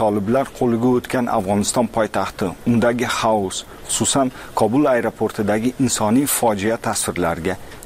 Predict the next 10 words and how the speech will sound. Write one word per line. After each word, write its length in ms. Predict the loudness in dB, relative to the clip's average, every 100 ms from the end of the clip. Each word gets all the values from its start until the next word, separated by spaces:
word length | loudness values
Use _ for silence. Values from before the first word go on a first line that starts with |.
| 0
guvoh 240 | 2 2 0
bo'ldi. 260 | -2 0 -6 -10 -18 -20 -20 0
O'zbekiston 400 | 2 4 2 -2 0
qurolli 300 | 0 2 0 -4
kuchlari 340 | 0 0 2 0
mamlakat 380 | 0 0 -2 -2
bilan 180 | 0 0 0
chegarada 440 | 0 2 2 0 0
shay 180 | 0 0 0
holatga 420 | 0 0 0 -2